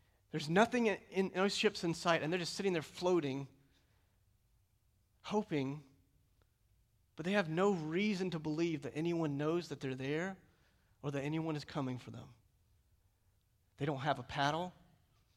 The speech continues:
They don't, they don't, they don't, they're like, "Maybe I could try shouting louder. I don't think that's gonna do any good."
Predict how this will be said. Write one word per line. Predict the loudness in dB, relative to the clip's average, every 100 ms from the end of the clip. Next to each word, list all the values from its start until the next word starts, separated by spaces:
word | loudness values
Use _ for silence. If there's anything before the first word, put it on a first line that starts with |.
| _ _ _ _ _ _ _ _ _
They | -4
don't, | -4 -4 -2
they | 0
don't, | 0 -4
they | 0
don't, | 0 0 0
they're | 0
like, | 0 -2
"Maybe | -2 4
I | 6 4
could | 0
try | 2 4 4
shouting | 4 6 8 6 8
louder. | 8 8 8
I | 6
don't | 4
think | 0 2
that's | 4 4
gonna | 2 2
do | 4 4
any | 4
good." | 4 6 8 6